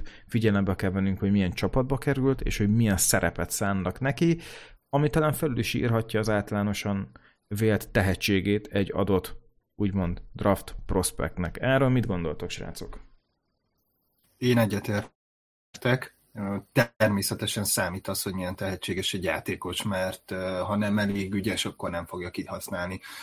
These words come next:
Speaker 2: az elé, ö, letett lehetőséget.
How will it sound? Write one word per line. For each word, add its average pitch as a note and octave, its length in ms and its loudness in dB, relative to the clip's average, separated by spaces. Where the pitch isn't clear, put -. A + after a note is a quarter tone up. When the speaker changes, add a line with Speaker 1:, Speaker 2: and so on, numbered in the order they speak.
Speaker 2:
az G2+ 180 -2
elé, F#2 360 -4
ö, F2+ 520 -6
letett F#2+ 440 -2
lehetőséget. G2 840 -4